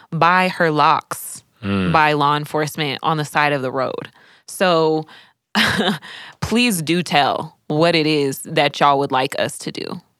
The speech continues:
Speaker 2: Mm.
Speaker 1: You know, <laughs> I just, like, I get, I get baffled. I get baffled by it. But,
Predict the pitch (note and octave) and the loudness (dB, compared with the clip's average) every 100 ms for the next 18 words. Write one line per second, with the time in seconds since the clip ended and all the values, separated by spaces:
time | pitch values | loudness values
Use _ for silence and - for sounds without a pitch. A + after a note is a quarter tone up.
0 | _ - F#2+ F#2 E3 D#3+ D3+ D3 E3 - | _ -6 -6 -4 -2 0 2 2 0 -6
1 | _ _ _ _ _ - E3 E3 - - | _ _ _ _ _ -2 -2 -2 -6 -2
2 | F3+ D#3+ E3+ D#3 - E3 D3+ - - - | 0 2 2 0 2 2 2 -4 -16 -14
3 | - C#3+ D#3 D#3+ - D3+ D#3 E3 D3+ D3+ | -2 2 2 2 2 0 2 0 2 2
4 | F#3 - C#3+ C#3+ - - - D3+ D3 C#3+ | 2 -2 -6 -6 -12 -20 -8 -4 -4 -4
5 | D3 C#3+ D3+ D3+ C#3+ D3+ D3+ D#3 - - | -2 -4 -4 -6 -4 -4 -4 -4 -6 -6
6 | - C#3 - | -2 0 0